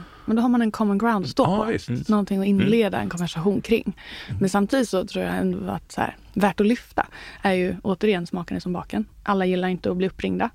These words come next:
Speaker 1: framförallt inte efter arbetstid, vilket
Speaker 2: Mm.
Speaker 1: man har full respekt för. Men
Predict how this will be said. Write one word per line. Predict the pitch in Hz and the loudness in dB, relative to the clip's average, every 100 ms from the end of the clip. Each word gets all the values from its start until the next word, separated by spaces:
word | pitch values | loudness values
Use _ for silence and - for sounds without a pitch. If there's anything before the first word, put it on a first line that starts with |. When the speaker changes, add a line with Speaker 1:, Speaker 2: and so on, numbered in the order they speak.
| - - | -10 -6
Speaker 1:
framförallt | 185 165 185 175 | -4 -2 -4 -2
inte | 185 - | -4 -4
efter | - - | -6 -6
arbetstid, | - 202 - 226 269 | -8 -10 -4 -4 -2
vilket | 196 185 | -4 -2
Speaker 2:
Mm. | - | 0
Speaker 1:
man | 202 180 | 0 -4
har | - - | -8 -8
full | - - | -6 -4
respekt | 104 - - | -4 -8 -8
för. | - 294 - - - - - | -6 -6 -8 -16 -16 -16 0
Men | 202 190 175 175 | 2 2 0 -2